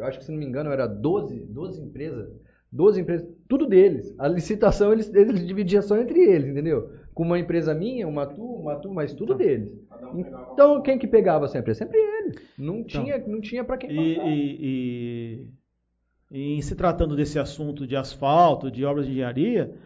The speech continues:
Speaker 2: é, a, a, o conhecimento técnico tem que ser muito bom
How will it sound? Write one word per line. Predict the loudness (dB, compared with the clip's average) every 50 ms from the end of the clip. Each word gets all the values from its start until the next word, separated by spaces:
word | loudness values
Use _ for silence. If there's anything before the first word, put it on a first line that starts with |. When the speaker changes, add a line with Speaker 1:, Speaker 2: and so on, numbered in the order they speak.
| _ -20 -20 -18 -18 -16 -14
Speaker 2:
é, | -14 -10
a, | -8 -6 -6 -6 -4 -4 -4 -4 -4 -4 -6 -6 -8 -10 -12 -16
a, | -18 -20 _ _ _ _ _ _ _ _ _ _ _ _ _ _ _ _ _ _ _ _ _ _ _ _ _ _ -16 -16
o | -14
conhecimento | -6 0 2 4 6 6 4 4 2 0 0 2 2 2 0 0
técnico | 2 2 2 2 0 -2 -4
tem | -2 -2
que | -2
ser | 0 0 0 0
muito | 0 -2 -2 0 2 2 2 2 0 0 -2 -2
bom | 0 0 0 0 0 0 -4 -6 -8 -12